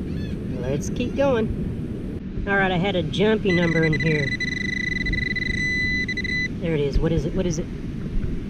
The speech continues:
What is it? Another bottle cap. Doggone it. <laughs> All right. Penny signal. Right in here.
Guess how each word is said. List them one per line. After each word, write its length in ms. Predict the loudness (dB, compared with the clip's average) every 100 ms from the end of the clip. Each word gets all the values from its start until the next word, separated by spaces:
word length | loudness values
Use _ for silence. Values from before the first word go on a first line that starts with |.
| -6 -6 -4
What 160 | -2
is 180 | 0 -2
it? 100 | -4 -6 -8 -8 -8 -8 -8 -8 -8 -6 -6 -6 -6 -6 -8 -8 -6
Another 260 | -4 -2 0
bottle 280 | 0 -2 -4
cap. 280 | -4 -4 -4 -4
Doggone 420 | -2 -2 -2 -2
it. 800 | -2 -6 -6 -4 0 2 2 0 -2 -6 -6 -6 -8 -8 -8 -6 -6 -4
<laughs> 0 |
All 160 | -2
right. 240 | -2 -2 -4 -6 -6 -6 -6 -6 -8 -6 -8 -6 -8 -6 -6 -6 -8 -8 -8 -6 -6 -4 -2
Penny 220 | 0 2
signal. 460 | 2 2 4 4 2 0 -4 -6 -6 -6 -6 -6 -6 -6 -6 -6 -6 -6 -6 -6 -6 -4 -4 -4 -4 -4 -4 -6 -6 -6 -6 -6 -6 -6 -4 -4 -4 -4 -4 -4 -4 -4 -6 -6 -6 -6 -6
Right 200 | -4 -2
in 120 | -2
here. 360 | 0 0 0